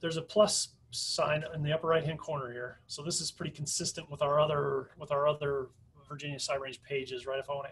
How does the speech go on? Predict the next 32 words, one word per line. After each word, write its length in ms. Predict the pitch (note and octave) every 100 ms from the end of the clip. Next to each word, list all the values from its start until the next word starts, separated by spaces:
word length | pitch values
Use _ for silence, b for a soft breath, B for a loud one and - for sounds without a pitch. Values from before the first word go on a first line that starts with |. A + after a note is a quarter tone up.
| C#3+
add, 300 | C#3 C3+ C3 - b b b b -
um, 300 | C3 B2 B2 - _ _ _ -
you 80 |
know, 60 | C3
if, 120 | - -
if 120 | B2
I 120 | D3 C#3+
have 100 | C#3+
some 300 | D3 C3+ - _ -
administrative 680 | D#3 D3 D#3+ D#3+ - E3 C#3
functionality, 800 | D#3+ D3 D#3 D3+ D3 D3 C#3+ C3+
then 140 | C3
the, 100 | B2+ B2+
then 120 | C#3 C3
the 60 |
buttons 320 | B2 C#3+ C3
are 120 | B2+ B2+
in 80 |
the 100 | B2
upper 140 | B2+ B2+
right-hand 320 | B2 - A#2+
corner. 340 | - - - - _ - b b b b
So, 420 | - F#3 E3+ E3+ F#3
um, 300 | D#3+ D3 - - _ - -
if 60 | -
I 80 | F3+
click 280 | G#3+ G3+
add 200 | F#3+ F3+
a 40 | G3
challenge, 520 | - F3 D#3+ E3 - E3
I 60 |
can, 260 | E3+ D#3+